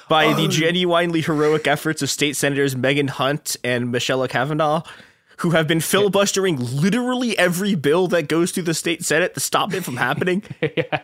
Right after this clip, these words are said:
Speaker 1: which fucking rips.
Speaker 2: Yeah.
Speaker 1: And, like, you know, and, and, okay, so basically the thing is, like, we will, we will, we will filibuster literally every single bill until they stop trying to push this ban through. And, th-, you know, this is the, okay, so, like,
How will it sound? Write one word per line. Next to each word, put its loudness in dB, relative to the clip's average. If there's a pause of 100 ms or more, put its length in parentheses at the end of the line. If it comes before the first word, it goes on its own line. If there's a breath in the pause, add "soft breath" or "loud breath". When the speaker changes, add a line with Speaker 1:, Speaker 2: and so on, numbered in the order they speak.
(120)
Speaker 1:
which 0
fucking -2
rips. -2 (320 loud breath)
Speaker 2:
Yeah. 2
Speaker 1:
And, 0
like, 0
you 2
know, 4
and, 2
and, 2 (220)
okay, 2
so 0
basically 2
the 2
thing 2
is, -2
like, 0
we 0
will, 2
we 0
will, 0
we -2
will 2
filibuster 2
literally 0
every 0
single 0
bill 0
until 0
they 2
stop 0
trying 0
to 0
push -4
this -6
ban 2
through. -2
And, 0
th-, -8
you 0
know, 2
this 0
is -2
the, 0
okay, 0
so, 0
like, 0